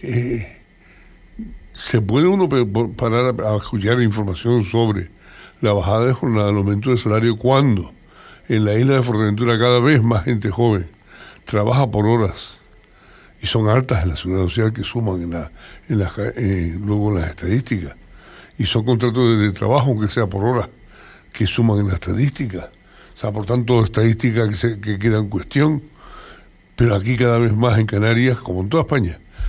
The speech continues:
se está dando un número importante de gente que trabaja por horas, que les avisan. Hoy de dos a cuatro. Mañana será otra.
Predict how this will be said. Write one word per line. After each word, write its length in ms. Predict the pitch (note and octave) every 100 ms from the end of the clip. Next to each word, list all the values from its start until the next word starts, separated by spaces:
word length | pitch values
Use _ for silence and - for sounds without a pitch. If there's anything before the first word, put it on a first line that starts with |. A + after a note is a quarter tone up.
| - -
se 160 | -
está 200 | A2 A2+
dando 440 | A2+ A#2 C3 B2+ - - - -
un 140 | A2
número 260 | A2+ A#2+ A2+
importante 580 | A#2 G2+ G2 B2 A2+ A#2+
de 100 | G#2+
gente 280 | A#2+ A2+ C3
que 60 |
trabaja 340 | C#3 D#3 A#2+ B2+
por 140 | G#2+
horas, 280 | C3+ C#3 - - - -
que 160 | A#2 A#2
les 200 | F#2 E2+
avisan. 500 | E2 D3 D3+ - - - - - - _ _ -
Hoy 380 | D3 G3 G#3 - -
de 180 | A2+ A2
dos 180 | A#2+ C#3+
a 120 | C3+
cuatro. 460 | A2+ A2 F#2 - - - - - - - - - - - -
Mañana 500 | G2 F2 A2+ C#3+ E3+
será 260 | - B2 A#2
otra. 400 | C#3 F#2+ -